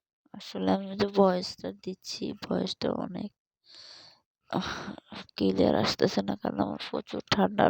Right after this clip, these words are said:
লেগে আছে। আমার লাইভ করতে ইচ্ছা করতেছে, কিন্তু আমি লাইভ করতে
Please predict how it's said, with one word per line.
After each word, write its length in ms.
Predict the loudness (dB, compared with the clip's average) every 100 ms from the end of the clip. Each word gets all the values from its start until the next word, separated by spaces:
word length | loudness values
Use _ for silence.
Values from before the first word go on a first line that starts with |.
| 4
লেগে 240 | 2 2 0
আছে। 220 | -2 -8 -10 _ _ _ _ _ _ _ _ _ _ _ _ _ _ _
আমার 260 | -16 -14 -12 -12
লাইভ 200 | -12 -14 _
করতে 260 | -20 -20 _
ইচ্ছা 220 | -16 -14 -20
করতেছে, 460 | -20 -20 -20 -20 -20
কিন্তু 220 | -20 -20 -20 -18
আমি 160 | -18 -16 -16
লাইভ 160 | -16 _ -20
করতে 240 | -20 -20